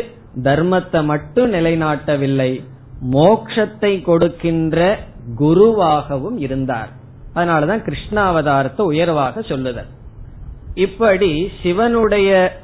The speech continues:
தத்துவத்துக்கு சென்றால், சிவபெருமான் எவ்வளவு அவதாரம் எடுத்திருக்கார் என்றால்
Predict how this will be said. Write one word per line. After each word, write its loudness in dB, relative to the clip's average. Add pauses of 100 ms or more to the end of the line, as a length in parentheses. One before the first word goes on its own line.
தத்துவத்துக்கு 2
சென்றால், 2 (580)
சிவபெருமான் 4
எவ்வளவு 4
அவதாரம் 4
எடுத்திருக்கார் 0 (200)
என்றால் 0